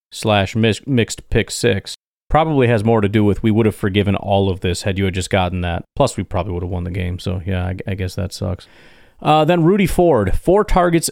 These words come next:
zero receptions. Can't really beat that. Darnell Savage, two targets, just one reception for ten yards. Also, can't really beat that. Keyshawn Nixon, one target, one reception, nine yards. No complaints. Carrington Valentine only came in once. It was one target, or, uh, he came in for two plays,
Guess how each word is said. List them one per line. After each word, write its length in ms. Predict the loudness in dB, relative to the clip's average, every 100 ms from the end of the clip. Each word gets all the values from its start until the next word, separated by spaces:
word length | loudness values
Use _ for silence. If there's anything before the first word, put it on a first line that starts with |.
| -8
zero 380 | -4 0 2 4
receptions. 800 | 2 2 0 0 -6 -6 -10 -16 _
Can't 240 | -4 0
really 220 | 2 2
beat 200 | 2 2
that. 380 | 2 2 2 -2 -20 -20 -20
Darnell 280 | 0 2 2
Savage, 400 | 2 2 2 0
two 120 | -2
targets, 400 | 2 4 4 0
just 160 | 0 -2
one 220 | 2 2
reception 440 | 2 2 0 0 -2
for 120 | 0
ten 220 | 0 2
yards. 520 | 4 4 2 -4 -12 -16 -20 -18
Also, 520 | -8 -6 0 0 0 -2
can't 240 | -2 -2 2
really 200 | 0 2
beat 220 | 0 2
that. 340 | 2 2 -2
Keyshawn 380 | -2 0 2 2
Nixon, 260 | 2 0 0
one 160 | 2
target, 300 | 2 2 2
one 100 | 0
reception, 460 | 0 0 0 0 2
nine 240 | 2 2
yards. 440 | 2 4 2 0 -2
No 140 | -2
complaints. 640 | -2 -2 0 0 0 -6 -12 _ _ _
Carrington 380 | -2 0 0 2
Valentine 480 | 2 2 2 2
only 180 | 2 0
came 260 | 0 0 2
in 200 | 2 2
once. 400 | 2 0 -2 -4
It 60 |
was 140 | -4 -2
one 180 | -2 0
target, 360 | 2 0 -2 0
or, 180 | 0
uh, 40 | 0
he 140 | -2
came 220 | 0 0
in 60 | 0
for 140 | -2
two 200 | -2 -2
plays, 420 | 2 2 2 0